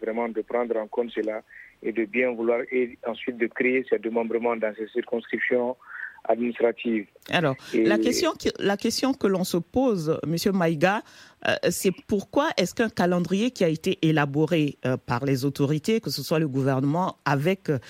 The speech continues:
Speaker 2: votre participation au C N T, pourquoi ce calendrier n'a pas pu être respecté,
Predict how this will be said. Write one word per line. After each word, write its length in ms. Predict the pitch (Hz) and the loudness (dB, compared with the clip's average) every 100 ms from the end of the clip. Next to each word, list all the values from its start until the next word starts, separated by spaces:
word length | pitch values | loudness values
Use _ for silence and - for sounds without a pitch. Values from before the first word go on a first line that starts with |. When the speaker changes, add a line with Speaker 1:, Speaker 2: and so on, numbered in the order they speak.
| - - | -16 -8
Speaker 2:
votre 320 | 131 185 - | 0 0 0
participation 720 | 165 147 - 151 - 147 185 165 | -2 -2 -2 -6 -2 0 2 2
au 100 | 139 | 0
C 160 | - | 0
N 180 | 165 165 | 0 2
T, 220 | 208 208 - - - - - | 0 0 -2 -16 -20 -20 -4
pourquoi 260 | 185 302 | 0 0
ce 120 | - | 0
calendrier 640 | 202 - 185 185 185 202 247 | 0 2 2 0 0 0 2
n'a 140 | 208 | 0
pas 180 | - 208 | 0 -2
pu 240 | - 254 269 | 0 0 2
être 260 | 208 196 160 | 0 0 -2
respecté, 960 | 147 160 - - 165 _ 220 247 262 | 0 0 0 -2 -2 _ 0 0 -2